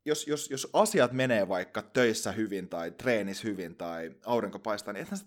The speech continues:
tarvii tota miksi-kysymystä. Silloinhan tekee noita asioita ihan huvikseen. Se miksi-kysymys on niin helvetin tärkeä silloin, kun asiat ei meekään niin hyvin kuin haluu,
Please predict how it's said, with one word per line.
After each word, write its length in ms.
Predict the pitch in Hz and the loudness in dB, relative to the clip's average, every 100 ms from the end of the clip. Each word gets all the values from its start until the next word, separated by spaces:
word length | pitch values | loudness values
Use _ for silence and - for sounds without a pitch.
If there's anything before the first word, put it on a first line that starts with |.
| - | -12
tarvii 440 | - - 95 90 | -10 -8 -4 2
tota 220 | - 87 | 2 0
miksi-kysymystä. 800 | 82 90 - 85 78 58 80 101 | -4 -4 -4 -6 -8 -8 -8 -4
Silloinhan 280 | 131 147 151 | 0 0 -2
tekee 300 | 156 156 131 | -2 0 0
noita 220 | 123 143 | 0 -2
asioita 260 | 143 120 131 | 0 -2 -2
ihan 160 | 139 | -4
huvikseen. 540 | 160 139 82 - - - _ - - - - | 0 0 0 -6 -10 -16 _ -18 -16 -18 -4
Se 80 | 139 | 4
miksi-kysymys 600 | 214 226 - 170 131 147 | 6 6 4 6 6 4
on 80 | |
niin 100 | 135 | 4
helvetin 500 | 147 190 139 131 120 | 6 8 8 6 4
tärkeä 460 | 113 127 113 104 92 | 8 8 8 4 2
silloin, 440 | 113 131 98 90 87 - - - _ _ _ | 6 6 6 4 -2 -16 -20 -20 _ _ _
kun 120 | - | 8
asiat 260 | 131 135 123 - | 8 8 2 4
ei 180 | 214 | 6
meekään 480 | 113 82 - - 52 | 6 2 0 -4 -4
niin 160 | 69 76 | -4 -4
hyvin 220 | 80 69 | -6 -6
kuin 120 | - | -4
haluu, 320 | 85 67 58 | -2 -2 -6